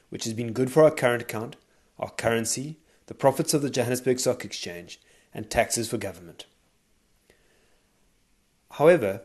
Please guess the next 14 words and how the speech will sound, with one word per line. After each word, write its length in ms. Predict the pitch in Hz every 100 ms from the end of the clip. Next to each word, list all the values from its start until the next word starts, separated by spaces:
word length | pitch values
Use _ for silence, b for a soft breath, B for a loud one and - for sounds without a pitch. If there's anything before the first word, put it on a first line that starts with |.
| _
that 180 | 135 160
needs 200 | 185 170
to 80 | 139
get 180 | 117
into 160 | 113 113
the 140 | 110
real 200 | 101 107
economy. 460 | 104 - 92 82 - _ _ _ _ _ _ _ _ _ b b -
The 200 | 139 123 _
mines 360 | 117 139 202 214
have 100 | 180
generally 320 | 127 113 123
been 180 | 123 107
doing 320 | 101 92